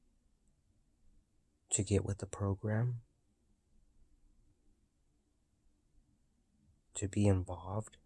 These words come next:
and to serve their country, and to serve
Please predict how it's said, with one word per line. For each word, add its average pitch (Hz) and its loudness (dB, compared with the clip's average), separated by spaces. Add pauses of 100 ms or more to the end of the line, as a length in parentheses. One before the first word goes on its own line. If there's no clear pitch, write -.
(680)
and 98 0
to 98 0
serve 98 10
their 95 0
country, 110 -2 (2750)
and 98 2
to 101 2
serve 98 4